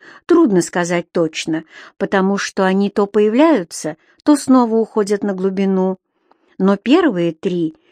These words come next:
были самыми большими. "И как же они здесь выжили?" — вслух удивляюсь я. "Наверное, питались планктоном и водорослями. Но все равно это чудо". И правда, чудо.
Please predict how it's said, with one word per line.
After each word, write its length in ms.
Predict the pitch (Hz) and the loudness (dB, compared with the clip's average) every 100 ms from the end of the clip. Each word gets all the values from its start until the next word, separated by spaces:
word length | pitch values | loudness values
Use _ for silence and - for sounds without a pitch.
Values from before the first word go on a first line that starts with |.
| _ | _
были 200 | 208 220 | -2 0
самыми 480 | 208 - 269 302 247 | -2 0 4 4 4
большими. 720 | 208 202 185 - 143 147 156 _ _ _ _ _ _ | 0 -4 -4 -8 -6 -6 -8 _ _ _ _ _ _
"И 100 | - | -6
как 300 | 165 208 220 | -2 0 0
же 100 | 220 | 0
они 240 | 240 262 277 | 4 6 6
здесь 320 | 240 294 - | 4 0 2
выжили?" — 580 | 285 370 294 175 143 - _ _ | 2 4 2 -2 -6 -10 _ _
вслух 380 | - - 240 - | -12 0 0 2
удивляюсь 680 | 190 170 190 185 160 160 - | -2 -2 -2 -2 -2 -6 -8
я. 200 | 170 160 _ _ _ _ _ _ _ - | -8 -10 _ _ _ _ _ _ _ 0
"Наверное, 440 | 180 208 208 208 | 4 4 4 0
питались 520 | 214 202 220 214 202 | -2 -2 0 2 -2
планктоном 840 | - 202 202 196 - 247 262 175 160 _ - | -2 -2 -2 -4 -2 2 2 2 -4 _ 0
и 100 | 240 | 2
водорослями. 840 | 185 175 170 165 156 160 160 160 _ _ - - | 2 2 0 -2 -2 0 0 0 _ _ -20 -8
Но 120 | 190 | -4
все 180 | 185 - | -4 -2
равно 340 | 214 214 208 202 | -4 -2 -2 -4
это 240 | - 220 220 | -6 -8 -8
чудо". 500 | - - 254 202 - _ _ _ _ _ _ _ | -10 -8 -6 -6 -12 _ _ _ _ _ _ _
И 80 | - | -12
правда, 580 | - - 220 220 180 - _ _ _ | -8 -4 -2 -4 -6 -14 _ _ _
чудо. 500 | - - 196 170 160 | -12 -8 -8 -8 -12